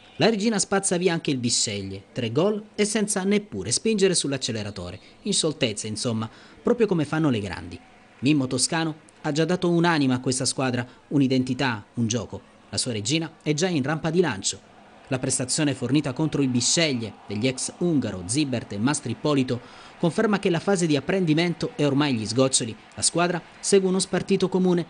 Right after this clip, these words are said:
e sembra anche divertirsi un mondo. Merito di Mimmo Toscano, uno in grado di lasciare fuori Sunas, tra i migliori in questo avvio di stagione,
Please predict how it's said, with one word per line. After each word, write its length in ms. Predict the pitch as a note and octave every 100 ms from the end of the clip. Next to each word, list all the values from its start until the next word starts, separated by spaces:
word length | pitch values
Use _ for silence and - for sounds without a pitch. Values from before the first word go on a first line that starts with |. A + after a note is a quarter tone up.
| -
e 60 | F#3+
sembra 320 | - G3+ F3
anche 220 | F3+ F3
divertirsi 520 | D#3 C#3+ - C#3+ -
un 100 | A2
mondo. 360 | F#2+ F2 F2 - - - - -
Merito 300 | A3 G3+ F3
di 120 | D#3
Mimmo 260 | F3+ F3
Toscano, 540 | D3+ C#3 - C3 A#2+ A#2+ - -
uno 160 | G#3 G3
in 100 | E3+
grado 260 | B2+ G#2
di 100 | B2
lasciare 380 | E3+ D#3+ F3+ F3
fuori 220 | G3 F3
Sunas, 500 | - - F#3+ A#2 - - -
tra 100 | A2+
i 80 |
migliori 380 | F2+ F#2 C#3+ B2+
in 100 | F#2
questo 240 | - F#2+ F#2+
avvio 180 | B2
di 80 | C3+
stagione, 480 | B2 F3 D#3 C3 A2+